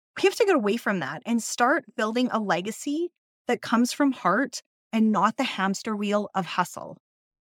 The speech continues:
Well, bombshells, I truly hope this episode has inspired you to look at your life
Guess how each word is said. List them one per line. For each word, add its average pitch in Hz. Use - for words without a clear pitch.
Well, 269
bombshells, 285
I 247
truly 294
hope 269
this 233
episode 233
has 208
inspired 247
you 226
to 220
look 220
at 294
your 277
life 233